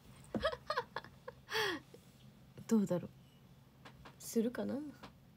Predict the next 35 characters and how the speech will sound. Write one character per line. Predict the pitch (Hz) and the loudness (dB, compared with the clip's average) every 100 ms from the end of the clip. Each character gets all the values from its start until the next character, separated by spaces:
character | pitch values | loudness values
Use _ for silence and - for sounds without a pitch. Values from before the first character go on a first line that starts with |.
| - | -16
し | - - | -6 0
な | 196 | 2
い | 277 | 4
で | 233 | 4
す。 | - - | 2 -4
ゆ | - 226 | 0 2
き | 302 | 2
ゆ | |
き | 330 | 2
師 | 320 | 2
匠、 | 311 | 4
あ | |
り | 277 | 4
が | 403 | 4
と | 415 381 370 381 - - - - - - - - - 226 | 2 0 0 -2 -6 -18 -20 -20 -20 -20 -20 -20 -10 -6
う。 | |
う | |
ん、 | - - - - | -6 -10 -20 -16
し | - | -14
て | - 339 | -10 -2
も | 247 | -2
ね。 | 196 202 - - - - - - - - - - - - - - - | 0 -2 -6 -12 -20 -20 -20 -20 -20 -20 -20 -20 -20 -20 -20 -20 -8
て | - | -2
か、 | 196 - - - - - - - - - - - - - - - | 0 -2 -6 -20 -20 -20 -20 -20 -20 -20 -20 -20 -20 -20 -20 -20
Twitter | - - 349 - - - 320 269 | -12 -8 -8 -10 -18 -14 -6 -4
な。 | 285 269 262 240 - - - - - - - - - - - - - - - - - | -4 -4 -6 -10 -16 -20 -20 -20 -20 -20 -20 -20 -14 -14 -16 -20 -20 -20 -20 -20 -4
バ | 262 320 | 4 6
イ | 370 | 8
バ | 320 | 8
イ、 | 294 330 - | 6 4 -6
み | 254 | 0
ん | 247 240 | 4 4
な | 240 | 2
さ | 247 226 | 0 -2
ん。 | 226 226 220 | -2 -4 -4